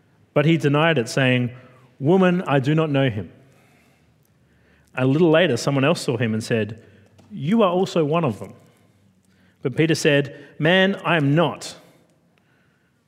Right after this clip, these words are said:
And after an interval of about an hour, still another insisted, saying,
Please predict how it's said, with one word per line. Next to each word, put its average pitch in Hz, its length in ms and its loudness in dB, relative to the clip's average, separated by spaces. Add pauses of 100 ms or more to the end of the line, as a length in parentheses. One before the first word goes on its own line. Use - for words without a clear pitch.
And 139 180 -2
after 180 480 0 (260)
an 131 140 -4
interval 160 400 0
of 120 80 -4
about 135 280 -2
an 139 100 -8
hour, 123 300 -2
still 165 320 -2
another 139 300 -2
insisted, 117 560 -6
saying, 107 460 -6